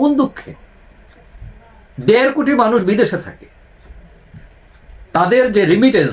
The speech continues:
সেই রেমিটেন্সের উপর দেশ বেঁচে আছে। তাদের এই কন্ট্রিবিউশনকে আপনি সম্মান না করে তার অধিকারকে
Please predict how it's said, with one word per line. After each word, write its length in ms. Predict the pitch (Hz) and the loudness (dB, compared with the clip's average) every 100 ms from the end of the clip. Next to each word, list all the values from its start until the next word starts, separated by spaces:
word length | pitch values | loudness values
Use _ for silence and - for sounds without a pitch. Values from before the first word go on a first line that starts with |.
| - | 0
সেই 140 | 190 180 | 2 4
রেমিটেন্সের 840 | 208 247 262 247 254 - - 240 240 | 4 2 2 0 0 -4 -2 0 2
উপর 200 | 240 233 254 143 120 | 4 4 2 -4 -2
দেশ 160 | 233 - - - - - - 135 | 0 -2 -8 -14 -14 -16 -4 0
বেঁচে 300 | 277 277 190 120 | 0 0 -2 -2
আছে। 300 | - - 92 - - _ _ - - _ _ - | -6 -18 -20 -20 -20 _ _ -20 -20 _ _ -8
তাদের 280 | 170 202 285 285 | -4 0 2 2
এই 60 | 269 233 | 0 0
কন্ট্রিবিউশনকে 760 | 226 214 285 285 - 262 - 190 | 0 0 0 0 0 0 0 0
আপনি 140 | 190 160 | -2 -4
সম্মান 360 | 175 175 190 262 285 | -2 0 0 0 0
না 80 | 262 202 | 0 0
করে 180 | 165 156 151 _ _ - _ _ _ - | 0 -2 -6 _ _ -20 _ _ _ -4
তার 240 | 202 220 208 | 0 2 2
অধিকারকে 420 | 185 240 294 269 | 0 0 0 0